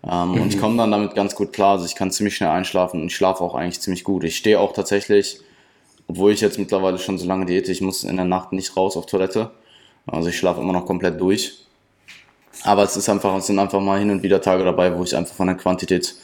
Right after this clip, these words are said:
Speaker 1: äh, drunter bin. Also ich meine, du weißt eh jetzt, äh, letzte Nacht waren's tatsächlich auch nur, es waren tatsächlich unter sieben Stunden. Und ich meine, ich brauch, bin eh eigentlich eine Person, die mal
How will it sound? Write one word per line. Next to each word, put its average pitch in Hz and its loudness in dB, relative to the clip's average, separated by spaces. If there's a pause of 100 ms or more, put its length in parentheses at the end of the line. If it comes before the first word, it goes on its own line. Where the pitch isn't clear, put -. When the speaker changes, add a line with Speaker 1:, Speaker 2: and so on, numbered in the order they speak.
(260)
Speaker 1:
äh, 90 2
drunter 98 4
bin. 87 0
Also 82 -2
ich 85 -6
meine, 90 4
du 92 2
weißt 90 2
eh 92 6
jetzt, 90 2
äh, 87 4
letzte 90 2
Nacht 87 0
waren's 87 4
tatsächlich 90 -2
auch 87 2
nur, 92 2
es - -4
waren 95 6
tatsächlich 101 2
unter 107 2
sieben 92 2
Stunden. 90 2 (480)
Und 90 2
ich 90 0
meine, 101 4
ich - -8
brauch, 101 2
bin 101 4
eh 101 2
eigentlich 92 -2
eine 92 -4
Person, 92 0
die 90 -2
mal 85 0